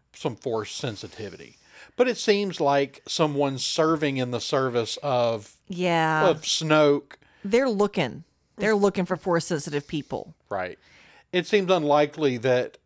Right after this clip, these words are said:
Speaker 1: a Force-sensitive was a janitor
Speaker 2: Yeah.
Speaker 1: for the First Order.
Speaker 2: Like, I think if he's Force-sensitive, they either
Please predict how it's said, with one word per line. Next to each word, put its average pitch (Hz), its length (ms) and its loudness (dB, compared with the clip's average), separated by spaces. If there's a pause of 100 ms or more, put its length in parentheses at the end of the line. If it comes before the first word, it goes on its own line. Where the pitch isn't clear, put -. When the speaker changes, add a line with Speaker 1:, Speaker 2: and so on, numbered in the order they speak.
(140)
Speaker 1:
a 156 120 -2
Force-sensitive 127 840 0
was 117 380 -2
a 113 200 -10
janitor 104 760 -6 (1700)
Speaker 2:
Yeah. 131 400 -2
Speaker 1:
for 117 440 4
the 110 120 -4
First 107 320 -2
Order. 95 380 -8 (420)
Speaker 2:
Like, 180 340 -2
I 202 100 2
think 269 280 -6
if 262 100 -4
he's 247 220 -4
Force-sensitive, 220 1040 -4
they 170 200 0
either 170 560 -2